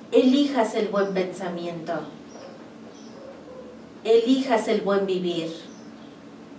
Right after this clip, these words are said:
y empieces a sentir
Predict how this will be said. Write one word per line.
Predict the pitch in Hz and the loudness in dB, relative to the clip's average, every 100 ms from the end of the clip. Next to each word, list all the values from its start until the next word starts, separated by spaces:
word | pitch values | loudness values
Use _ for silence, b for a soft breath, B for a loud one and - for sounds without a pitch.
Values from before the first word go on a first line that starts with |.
| - - - - - - - - - - - - - 220 | -20 -20 -18 -18 -18 -16 -16 -16 -16 -16 -18 -18 -4 2
y | 277 | 4
empieces | 247 247 262 277 269 240 | 2 2 2 4 4 4
a | 208 | 2
sentir | 196 208 196 190 202 196 185 | 2 0 0 -2 -2 -2 -2